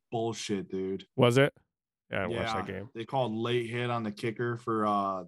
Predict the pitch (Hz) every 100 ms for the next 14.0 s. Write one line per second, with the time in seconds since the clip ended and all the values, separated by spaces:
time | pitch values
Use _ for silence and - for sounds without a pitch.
0 | - 107 104 104 107 123 131 - - _
1 | _ _ _ - 117 120 135 127 107 107
2 | 120 120 113 107 104 104 101 - 117 120
3 | 117 107 104 104 - 113 113 104 - 135
4 | 127 - 113 110 135 139 135 120 - 131
5 | 107 101 156 190 208 185 240 160 139 143
6 | 147 - 139 127 110 113 110 90 90 _
7 | - 107 120 120 113 104 - 98 - -
8 | _ _ _ _ _ _ _ - 110 90
9 | - _ _ _ _ _ _ - - 117
10 | - 131 127 - 104 98 123 117 101 104
11 | 101 90 90 90 87 _ - 104 87 90
12 | 87 85 82 _ _ _ _ _ _ _
13 | _ _ _ _ _ _ - - 87